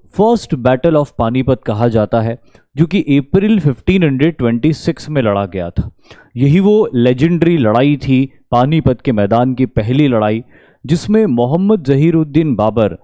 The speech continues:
अपने ओपोनेंट इब्राहिम लोधी को डिफीट करता है और इब्राहिम लोधी को डिफीट करके मुगल एम्पायर का एस्टैब्लिशमेंट नॉर्दर्न इंडिया के अंदर करता है। लड़ाई के अंदर बाबर की क्या स्ट्रैटेजी थी,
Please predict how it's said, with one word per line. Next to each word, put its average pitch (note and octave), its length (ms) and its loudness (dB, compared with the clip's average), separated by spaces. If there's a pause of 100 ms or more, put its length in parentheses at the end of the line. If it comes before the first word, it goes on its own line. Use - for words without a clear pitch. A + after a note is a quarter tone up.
(300)
अपने G#3+ 340 0
ओपोनेंट C3 720 0 (220)
इब्राहिम D3+ 560 2
लोधी A#2+ 300 2
को C#3+ 120 0
डिफीट C3 400 -2
करता C3+ 360 -2
है D3 120 -8 (340)
और G3 140 2
इब्राहिम G3+ 500 2
लोधी D3 300 0
को E3+ 140 0
डिफीट C#3 420 -2
करके A#2+ 480 0 (380)
मुगल F#3+ 380 2
एम्पायर A#2+ 480 0
का D#3+ 260 -2
एस्टैब्लिशमेंट C#3+ 840 -2
नॉर्दर्न C3 460 0
इंडिया G#2 320 0
के A2+ 140 -4
अंदर F#2+ 260 -2
करता F2+ 380 -6
है। F2 100 -14 (640)
लड़ाई B2+ 420 2
के A#3 140 0
अंदर G#3 340 2
बाबर C3+ 500 0
की F#3+ 180 -2
क्या E3 240 0
स्ट्रैटेजी D3+ 640 -2
थी, C3 340 -4